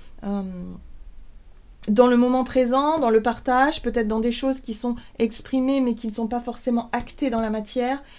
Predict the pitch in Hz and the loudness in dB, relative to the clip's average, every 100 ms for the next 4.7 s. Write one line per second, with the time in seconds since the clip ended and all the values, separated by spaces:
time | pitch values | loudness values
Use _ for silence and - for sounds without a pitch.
0 | - 226 247 254 254 262 277 302 269 233 | -8 0 2 4 2 2 4 4 6 4
1 | 202 233 - 294 240 233 202 220 220 214 | 2 0 0 0 0 0 2 4 6 4
2 | 214 208 - - - - 220 208 - 208 | 2 0 -4 -12 -12 -4 -2 -2 -6 0
3 | 233 254 294 294 294 294 262 269 294 247 | 2 2 0 -2 0 0 0 0 0 0
4 | 254 - 254 247 254 220 | -2 0 0 0 -2 -4